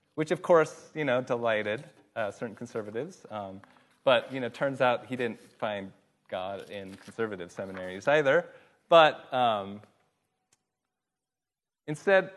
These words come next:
uh, according to Reggie Williams, who's a professor at McCormick Seminary, um, Bonhoeffer finds God in Harlem, in New York, specifically at Abyssinian Baptist Church, um, and other black churches. Bonhoeffer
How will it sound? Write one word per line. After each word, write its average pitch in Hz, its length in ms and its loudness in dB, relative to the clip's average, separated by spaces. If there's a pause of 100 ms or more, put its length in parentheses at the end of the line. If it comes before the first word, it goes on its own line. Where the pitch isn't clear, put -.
(120)
uh, 143 320 4
according 190 340 -2
to 180 120 -6
Reggie 160 280 2
Williams, 139 360 -2
who's 156 160 -10
a - 60 -6
professor 123 500 -4
at 104 180 -4
McCormick 101 460 -10
Seminary, 92 680 -10 (220)
um, 101 320 -18 (480)
Bonhoeffer 196 540 2
finds 180 380 0
God 127 440 0
in 143 120 -8
Harlem, 185 440 -6 (640)
in 123 120 -6
New 120 80 -4
York, 101 340 -8 (100)
specifically 147 800 -6
at 120 280 0 (220)
Abyssinian 120 500 -4
Baptist 107 400 -4
Church, - 500 -12 (460)
um, 107 400 -2 (220)
and 120 180 -4
other 117 200 -2
black 110 280 0
churches. 120 440 -8
Bonhoeffer 147 800 0